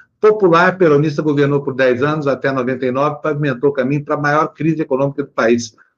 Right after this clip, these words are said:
O governo dele, gente, foi um desastre completo. Ao final desses oito anos aí, a Argentina tava arrasada,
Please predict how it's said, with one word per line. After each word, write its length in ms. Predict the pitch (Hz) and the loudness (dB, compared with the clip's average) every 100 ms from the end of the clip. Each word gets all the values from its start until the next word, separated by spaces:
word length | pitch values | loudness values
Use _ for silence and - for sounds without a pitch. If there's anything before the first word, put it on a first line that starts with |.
| _ _ | _ _
O 100 | 156 | -2
governo 440 | 156 147 170 185 147 | 0 4 4 4 4
dele, 320 | 143 180 127 | 4 4 4
gente, 280 | 107 117 - | 0 -2 -2
foi 360 | 143 165 160 | 0 0 0
um 320 | 165 180 151 - | -4 -4 -6 -10
desastre 960 | - 165 190 151 131 147 147 - - 135 | 0 4 4 2 -2 -4 -4 -6 -8 -8
completo. 640 | 131 131 110 120 101 107 | -2 -4 -2 -4 -4 -6
Ao 60 | 104 | -12
final 360 | 107 120 123 110 | -8 -2 -2 -2
desses 300 | 107 107 104 | -4 -6 -4
oito 320 | 117 120 110 | -4 -2 -4
anos 240 | 110 98 | -2 -2
aí, 240 | 107 131 156 | 0 0 0
a 240 | 123 113 | -2 -4
Argentina 420 | 107 120 120 127 | -4 -4 -4 -6
tava 280 | 123 120 120 | -4 -4 -4
arrasada, 720 | 117 131 131 104 139 156 165 | -4 -2 0 2 2 2 0